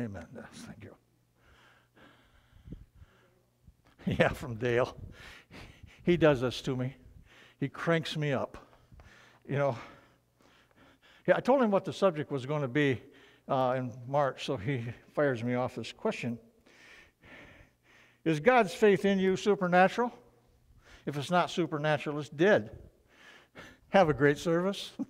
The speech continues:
Now, did he really think I could leave that alone?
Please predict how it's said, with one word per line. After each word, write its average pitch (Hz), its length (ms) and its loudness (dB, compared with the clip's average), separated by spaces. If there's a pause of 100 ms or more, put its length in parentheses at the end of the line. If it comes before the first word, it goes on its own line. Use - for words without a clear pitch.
(1000)
Now, 208 200 6 (280)
did 294 140 4
he 392 120 8
really 277 280 6
think 208 260 6 (280)
I 185 100 6
could 175 140 4
leave 202 220 8
that 185 160 10
alone? 185 440 6